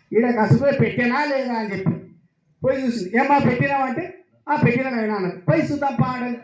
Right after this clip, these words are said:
పోయి చూస్తే లేదు. మొత్తం అదంతా నీకు ఇండ్రు లేదు. ఈ కార్యక్రమం అయిన తర్వాత, రెండు రోజులు అయిన తర్వాత యానగుండే పోయినా. పోయిన తర్వాత అమ్మవారికి ఈ విషయం చెప్పినాం, "అమ్మ గిట్ల గిట్ల అయింది ఈ ఆశ్రమం" అంటే,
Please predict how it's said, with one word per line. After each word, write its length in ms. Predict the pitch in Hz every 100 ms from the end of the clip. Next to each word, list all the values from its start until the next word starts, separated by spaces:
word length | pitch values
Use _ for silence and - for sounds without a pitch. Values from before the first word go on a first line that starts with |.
| -
పోయి 220 | 294 254 240
చూస్తే 180 | -
లేదు. 280 | 302 185 - - _ _ _ - - _ - _ - - - _ _ - 220
మొత్తం 380 | 240 - 320
అదంతా 360 | 311 294 285 294
నీకు 260 | 285 269 254
ఇండ్రు 220 | 240 311
లేదు. 280 | 247 190 175 - - - - - - - - _ _ _ _ - - 262
ఈ 40 |
కార్యక్రమం 840 | - 226 262 269 277 269 247 240 226
అయిన 320 | 220 214 208
తర్వాత, 380 | 208 208 202 190 180 180 - - -
రెండు 200 | 196 208
రోజులు 240 | 208 196
అయిన 180 | 196 185
తర్వాత 200 | 180 185
యానగుండే 460 | 254 214 208 202 202
పోయినా. 360 | 180 165 156 - - - _ _ _ -
పోయిన 280 | 247 311 302
తర్వాత 680 | 294 294 285 294 247 233 - 214
అమ్మవారికి 600 | 240 294 302 302 294 294
ఈ 60 |
విషయం 360 | 285 240 277 277
చెప్పినాం, 340 | - - 214 - - _ -
"అమ్మ 220 | 202 240
గిట్ల 300 | 262 233 233
గిట్ల 240 | 214 208 202
అయింది 280 | 208 233
ఈ 40 | 220
ఆశ్రమం" 340 | 202 - 202
అంటే, 220 | 190 185